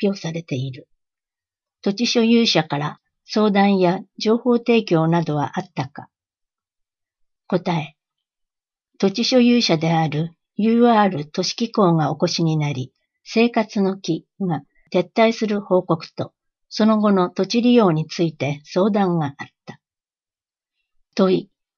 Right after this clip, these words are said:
土地所有者の土地利用計画が決まっていないなら、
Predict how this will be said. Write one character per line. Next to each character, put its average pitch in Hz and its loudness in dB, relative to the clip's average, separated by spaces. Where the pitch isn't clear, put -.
土 202 -2
地 226 -2
所 254 2
有 233 4
者 160 0
の 156 0
土 185 -4
地 247 2
利 220 0
用 220 4
計 214 0
画 175 -6
が 165 -2
決 196 -2
ま 208 4
っ 202 -4
て 196 -2
い 185 2
な 185 2
い 170 0
な 156 -2
ら、 - -8